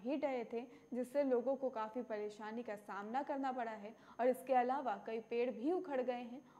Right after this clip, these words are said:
और सड़क संपर्क और बिजली आपूर्ति भी बाधित हुई है। और इतना ही नहीं,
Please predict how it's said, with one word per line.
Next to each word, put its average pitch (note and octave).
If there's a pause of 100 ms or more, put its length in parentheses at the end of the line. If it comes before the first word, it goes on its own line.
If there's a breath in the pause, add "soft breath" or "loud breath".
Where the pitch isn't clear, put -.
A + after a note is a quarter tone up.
और B3
सड़क C4
संपर्क C4
और A#3+
बिजली A#3
आपूर्ति G#3+
भी B3
बाधित A3+
हुई E3+
है। - (320 loud breath)
और A3+
इतना C4+
ही C4+
नहीं, C#4+